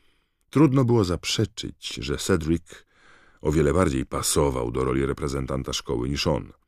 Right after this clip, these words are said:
Wyjątkowo przystojny, z prostym nosem, ciemnymi włosami, szarymi oczami.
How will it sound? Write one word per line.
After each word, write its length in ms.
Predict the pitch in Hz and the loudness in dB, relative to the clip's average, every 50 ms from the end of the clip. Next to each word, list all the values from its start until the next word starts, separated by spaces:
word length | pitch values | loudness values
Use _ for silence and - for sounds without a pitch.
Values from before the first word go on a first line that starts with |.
| _ _ _ _ _ _ _ _ | _ _ _ _ _ _ _ _
Wyjątkowo 760 | - 76 85 90 87 87 82 - - 90 85 80 69 62 64 | -2 0 2 2 2 2 0 0 2 2 4 4 2 0 -4
przystojny, 840 | 60 - - - - - - - 65 64 60 57 55 58 64 69 104 - _ _ _ _ _ _ _ _ _ | -6 -6 -6 -4 -4 -4 -4 -4 -4 -4 -4 -4 -4 -6 -6 -6 -8 -8 _ _ _ _ _ _ _ _ _
z 120 | - - - | -16 -10 -4
prostym 540 | - 82 78 - - - - 65 64 64 | -2 -2 0 0 0 -2 -2 -4 -6 -4
nosem, 420 | 64 67 71 73 - - 90 92 82 | -2 0 0 0 0 0 0 0 0
ciemnymi 460 | - - 71 69 69 73 76 73 67 | 0 -2 -2 0 0 0 0 0 0
włosami, 600 | 64 69 67 - - - 71 78 82 82 80 76 | -2 -2 -4 -4 -4 -2 0 0 2 2 0 0
szarymi 520 | - - - 76 69 71 76 73 73 69 64 | 0 0 -2 0 0 0 0 0 0 0 -2
oczami. 520 | 60 - - - 65 64 65 67 71 71 | -2 -4 -6 -6 -6 -6 -4 -4 -6 -6